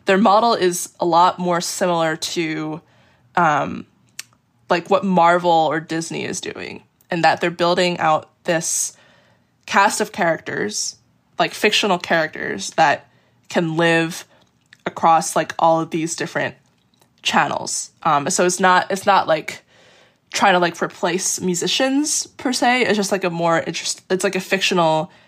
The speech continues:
character in this, like, parallel world. And with, so with Michaela specifically, um, yeah, so I, I know it, like, her, the operations are, like, super expensive, and that's, like,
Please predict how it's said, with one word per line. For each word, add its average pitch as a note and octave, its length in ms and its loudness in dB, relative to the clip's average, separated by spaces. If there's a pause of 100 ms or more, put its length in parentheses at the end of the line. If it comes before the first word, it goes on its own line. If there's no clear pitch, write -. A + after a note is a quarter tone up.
(200)
character D#3+ 640 0
in E3 100 -6
this, D#3 160 -4
like, E3 160 -6
parallel E3 420 -2
world. D3+ 420 -2 (500)
And G3+ 220 2
with, G3+ 280 2
so - 80 2
with G#3+ 180 4
Michaela G3+ 420 2
specifically, F3 760 -8 (1120)
um, E3 520 0 (1000)
yeah, G#3+ 160 2
so - 260 2
I, F#3 200 2
I G3+ 100 2
know G3+ 160 4
it, E3 120 0
like, F3+ 160 0
her, - 140 -8
the - 180 -2
operations F3+ 460 0
are, D3+ 60 -4
like, - 100 -8
super F#3 720 2
expensive, E3 520 -4
and D#3 100 -4
that's, - 240 -4
like, F#3+ 180 -2